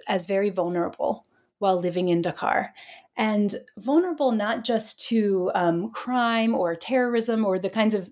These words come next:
um, things that you might think about living in a big city anywhere, right? Um, and as a foreigner in a new place, but really, um,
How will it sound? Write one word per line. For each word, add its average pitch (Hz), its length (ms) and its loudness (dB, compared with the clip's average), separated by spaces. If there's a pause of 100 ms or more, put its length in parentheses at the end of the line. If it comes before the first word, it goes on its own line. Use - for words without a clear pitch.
(120)
um, 185 420 0
things 214 320 0
that 202 140 -2
you 190 120 -2
might 185 240 0
think 202 180 -2
about 185 260 2
living 185 260 0
in 180 100 0
a 175 60 2
big 165 160 0
city 170 480 0
anywhere, 170 600 2
right? 175 340 2
Um, 175 340 0
and 175 280 0 (100)
as 175 340 2
a 180 60 -2
foreigner 175 500 2
in 180 200 -2
a 165 160 2 (100)
new 190 260 0
place, 196 360 0
but - 180 -4
really, 262 380 2 (360)
um, 190 300 2